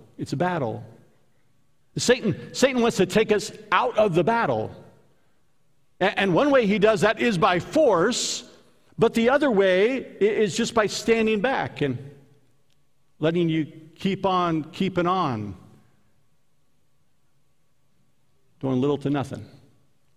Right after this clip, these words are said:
on the sideline. Doubting. awol.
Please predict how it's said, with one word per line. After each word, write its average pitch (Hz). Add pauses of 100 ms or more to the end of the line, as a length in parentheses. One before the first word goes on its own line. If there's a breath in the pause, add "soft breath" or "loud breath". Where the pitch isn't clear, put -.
(300)
on 123
the 127
sideline. 104 (2250)
Doubting. 123 (1400)
awol. 117